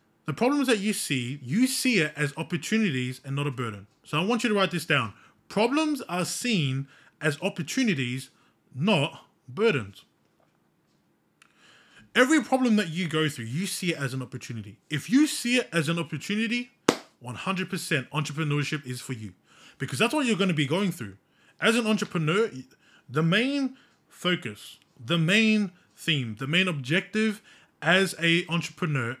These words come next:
is that you solve problems. That's it. Everyone sees entrepreneurship as a certain lifestyle.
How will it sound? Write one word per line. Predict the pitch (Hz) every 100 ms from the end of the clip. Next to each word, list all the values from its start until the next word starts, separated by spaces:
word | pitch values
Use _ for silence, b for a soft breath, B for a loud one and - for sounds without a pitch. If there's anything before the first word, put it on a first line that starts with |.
| -
is | 135 117
that | 151 123
you | 127 226
solve | 226 - 180 165
problems. | - 120 107 - - _ _ _ _ _ _ _ _ _ _ -
That's | 180 185
it. | 269 - _ - - _ _ _ _ _ _ b b b b b b -
Everyone | 233 320 320 294
sees | - - 254 233 170
entrepreneurship | 202 190 - 165 170 196 170 131 123 139
as | 151 151
a | 147
certain | - 170 165
lifestyle. | 135 139 - - 101